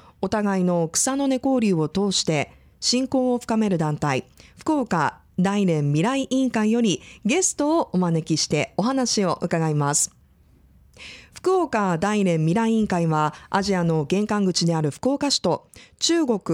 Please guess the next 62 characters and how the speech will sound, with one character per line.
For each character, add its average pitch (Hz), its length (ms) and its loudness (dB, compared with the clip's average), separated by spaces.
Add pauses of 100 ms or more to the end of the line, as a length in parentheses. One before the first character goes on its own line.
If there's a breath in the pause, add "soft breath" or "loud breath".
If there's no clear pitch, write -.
(280)
東 277 340 0
北 - 100 -4
三 320 280 0
省 254 360 0
の 269 160 0
玄 196 220 0
関 196 200 0
口 170 220 0
で 170 80 2
あ 165 100 0
る 143 220 0 (180)
大 185 260 0
連 185 280 2
市 - 140 -2
と 220 180 0
の 180 260 2 (320 loud breath)
経 196 240 0
済 156 420 0
技 175 120 0
術 226 280 0
交 269 220 2
流 233 100 2
を 254 120 0
は 214 120 -2
じ 180 120 -2
め、 156 280 -2 (360 loud breath)
文 302 180 0
化、 196 320 -2
ス - 120 -2
ポ 349 160 0
ー - 20 0
ツ - 160 0
を 202 100 0
通 190 220 0
じ 170 100 -2
て 185 80 0
の 151 280 0 (180)
友 294 320 2
好 277 360 0
交 233 220 2
流、 156 260 2 (800 loud breath)
青 185 300 0
少 185 220 0
年 160 220 2
の 147 160 0
相 226 200 2
互 240 180 0
交 233 140 2
流 196 160 2
を 156 80 0
推 190 180 0
進 190 220 0
す - 100 0
る 180 100 0
こ 185 120 -2
と 190 100 0
を 180 60 0
目 156 220 0
的 - 180 -4
と - 80 0
し - 100 -2
て、 151 260 -2